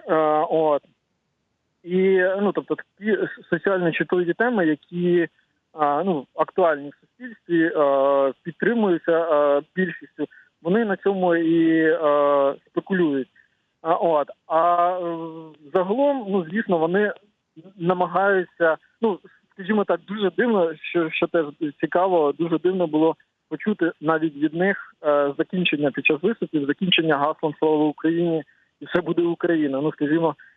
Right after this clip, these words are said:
ще, е, там, буквально півроку тому це важко було уявити, що депутати, які, е, про-, най-, найбільшої проросійської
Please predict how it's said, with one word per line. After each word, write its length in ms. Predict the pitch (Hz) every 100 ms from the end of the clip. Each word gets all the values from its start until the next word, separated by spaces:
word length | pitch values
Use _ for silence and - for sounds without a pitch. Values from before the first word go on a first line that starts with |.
| _ _ -
ще, 100 | -
е, 420 | 175 165 147 139 131
там, 140 | 135 143
буквально 400 | 139 160 156 156
півроку 420 | 156 151 160 151
тому 280 | 185 208 151
це 180 | 151 151
важко 380 | 143 156 - 143
було 260 | 139 143
уявити, 480 | 156 147 147 196 214
що 140 | 139 - _ _ _
депутати, 520 | 143 139 147 151 147
які, 340 | 139 131 143 143
е, 60 | - - - - _ 143 135 135 139 135 135 131 131 131 127 123
про-, 220 | 151 165 -
най-, 340 | 151 160 175
найбільшої 480 | 180 180 180 - 156
проросійської 840 | 151 151 147 - 151 - 151 151